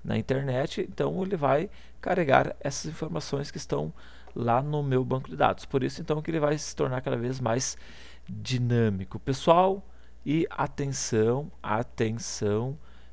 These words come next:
estamos agora pronto. Nosso site está rodando,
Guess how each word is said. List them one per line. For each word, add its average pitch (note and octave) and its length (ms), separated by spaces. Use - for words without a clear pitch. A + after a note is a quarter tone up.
estamos A#2 540
agora G#2+ 500
pronto. G3+ 480
Nosso E3 540
site - 600
está C#3+ 440
rodando, C3+ 580